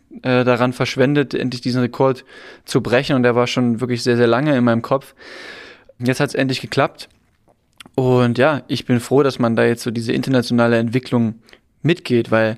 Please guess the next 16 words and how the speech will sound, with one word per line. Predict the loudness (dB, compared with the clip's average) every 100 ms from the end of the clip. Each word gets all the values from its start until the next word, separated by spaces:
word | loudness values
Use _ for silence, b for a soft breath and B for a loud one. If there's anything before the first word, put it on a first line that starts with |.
| B B B _
wenn | -4 0
man | 2
das | 2 -2
jetzt | -2
so | 2 2
verglichen | 2 -2 0 0 2
hat, | 0 0
der | 0
alte | 2 2
deutsche | 2 2 2
Rekord | 0 2 0 0 0
im | -4
Vergleich | -2 0 0 -2
zum | -2 -2
europäischen | 0 0 -2 2 0 0 -4
Top-Niveau, | -4 -2 0 4 2